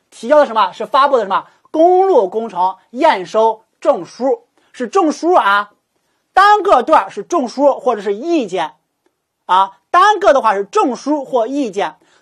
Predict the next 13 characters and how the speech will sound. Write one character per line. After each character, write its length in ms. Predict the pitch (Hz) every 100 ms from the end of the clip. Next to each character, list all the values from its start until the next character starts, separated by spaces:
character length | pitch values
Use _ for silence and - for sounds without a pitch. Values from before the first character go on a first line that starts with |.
| _
总 340 | 262 311 466
体 200 | 311 285
完 340 | 214 208 269 370
成 140 | 262
了 100 | 302
之 140 | 262 370
后 220 | 427 330
的 60 | 220
话 220 | 175 - _
才 320 | - 180 233
出 420 | - 226 226 214 _ _ _ _
报 220 | 269 -
告。 320 | 190 202 -